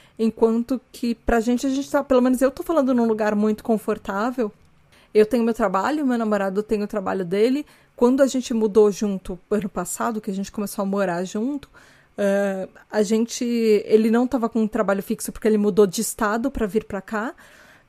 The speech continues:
E a gente, ele fazia alguns freelas, eu tava no meu trabalho, eu pegava freelas e pra, eh, ficar, eh, pra colocar as contas na, em dia.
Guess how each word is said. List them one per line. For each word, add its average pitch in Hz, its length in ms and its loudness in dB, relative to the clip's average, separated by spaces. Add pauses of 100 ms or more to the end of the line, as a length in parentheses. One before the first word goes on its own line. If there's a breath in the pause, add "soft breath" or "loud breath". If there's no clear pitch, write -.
(100)
E 233 240 6
a 233 60 10
gente, 247 280 2
ele 254 360 2
fazia 240 380 0
alguns 214 440 0
freelas, 285 680 0
eu 220 240 0
tava 220 300 -2
no 214 60 0
meu 214 140 0
trabalho, 202 420 2
eu 214 60 8
pegava 233 420 2
freelas 226 640 0 (180)
e 202 580 -4 (140)
pra, 214 160 -2 (540)
eh, 196 580 -6 (360)
ficar, 226 560 -2
eh, 208 140 -6
pra 208 220 -6
colocar 220 500 0
as 240 140 -6
contas - 600 -4
na, 202 460 -4
em 220 180 4
dia. 220 420 -2